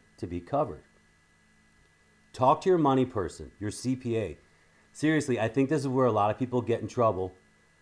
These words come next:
because once your crew is working on it, that bill for comp keeps growing. So, a, a, a good thing to consider,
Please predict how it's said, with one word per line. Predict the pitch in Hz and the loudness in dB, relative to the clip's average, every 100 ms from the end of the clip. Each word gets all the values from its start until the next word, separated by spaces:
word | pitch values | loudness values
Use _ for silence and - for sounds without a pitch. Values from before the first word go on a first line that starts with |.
| _ _ | _ _
because | - 120 95 | -6 -4 0
once | 117 147 | 2 2
your | 175 | 0
crew | 135 - 127 | -2 2 4
is | 120 90 | 4 2
working | 107 117 104 | -2 0 -2
on | 90 | -4
it, | 82 | -4
that | 110 127 113 | 0 0 0
bill | 107 117 139 156 - _ _ _ _ _ _ _ _ | 2 2 2 -2 -10 _ _ _ _ _ _ _ _
for | - 104 98 92 85 87 - | -6 -2 0 -2 -6 -14 -8
comp | 110 107 117 - _ _ | -2 -2 -2 -8 _ _
keeps | - 107 - | -14 -12 -12
growing. | - 87 92 78 - _ _ _ _ _ _ _ _ _ | -10 -6 -6 -8 -18 _ _ _ _ _ _ _ _ _
So, | - 101 95 87 - _ _ _ _ _ - | -8 -4 -4 -6 -12 _ _ _ _ _ -14
a, | |
a, | 95 - 98 98 | -14 -8 -4 -4
a | 98 | -4
good | 90 101 127 113 - - | -4 2 2 0 -12 -6
thing | 117 | -4
to | 113 | -2
consider, | - 101 - 110 107 104 | -4 -10 -4 -2 0 -4